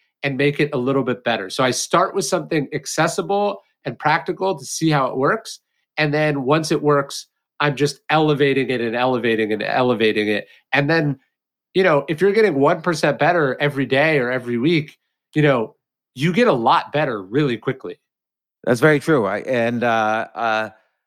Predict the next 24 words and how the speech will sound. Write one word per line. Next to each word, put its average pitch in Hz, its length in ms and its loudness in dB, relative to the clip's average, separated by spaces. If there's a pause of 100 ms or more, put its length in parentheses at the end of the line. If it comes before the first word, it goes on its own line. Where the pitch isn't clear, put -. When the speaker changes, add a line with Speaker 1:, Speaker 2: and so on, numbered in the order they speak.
(160)
Speaker 2:
so, 151 280 -6 (320)
you 160 100 0
know, 131 240 2 (440)
there's 131 200 0
this 131 120 -4
book, 139 240 2
Measure 131 320 2
What 127 160 2
Matters. 123 440 0
I 110 60 -4
think 117 140 -6
it's 107 80 -10
by 113 160 0
John 113 300 -2
Doerr, 120 280 2
the 110 80 0
venture 107 240 -2
capitalist. 120 640 -2 (800)
What 180 340 0 (520)
you've 151 200 -6
obvious-, 160 400 2
you 160 200 2
obviously 170 360 2
measure 131 640 -2